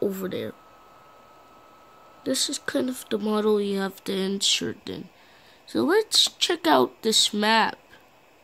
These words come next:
Hmm. Bloxy Burgers. This, well, the bl-, the Bloxburg map looks a little the same.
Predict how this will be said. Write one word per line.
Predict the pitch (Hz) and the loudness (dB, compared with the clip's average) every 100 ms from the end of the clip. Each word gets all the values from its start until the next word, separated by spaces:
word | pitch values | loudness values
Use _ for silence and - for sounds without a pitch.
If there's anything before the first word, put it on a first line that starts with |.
| _ _ _ - - - _ - | _ _ _ -20 -20 -20 _ -2
Hmm. | 214 240 233 - _ _ _ _ _ _ - - - - - - - - - - - - | 4 4 2 -6 _ _ _ _ _ _ -18 -18 -20 -20 -20 -20 -20 -20 -20 -20 -12 2
Bloxy | 220 220 - - - 196 | 4 4 2 2 2 0
Burgers. | 185 185 180 175 - - - - - - _ - - _ _ - - | -2 -2 -2 -4 -12 -16 -10 -10 -10 -14 _ -20 -20 _ _ -20 -8
This, | - - - - - - - - - _ _ | -4 -4 -6 -18 -18 -20 -20 -20 -20 _ _
well, | - 240 233 - _ _ - - _ - | 4 4 4 -2 _ _ -20 -20 _ -16
the | - 226 | -2 0
bl-, | 220 - 208 - - - | 0 -2 -8 -10 -14 -6
the | - 226 | 0 2
Bloxburg | 226 226 254 285 - - - - 285 254 | 4 6 6 4 4 4 4 4 4 2
map | 220 240 240 247 - | 0 4 6 4 0
looks | 202 208 226 262 - - - - - | 0 6 6 6 6 6 8 4 2
a | 220 | 0
little | 233 220 226 240 247 240 220 | 0 0 2 4 2 -2 -6
the | - | 0
same. | 220 - - 233 294 269 170 | 4 6 6 6 6 6 2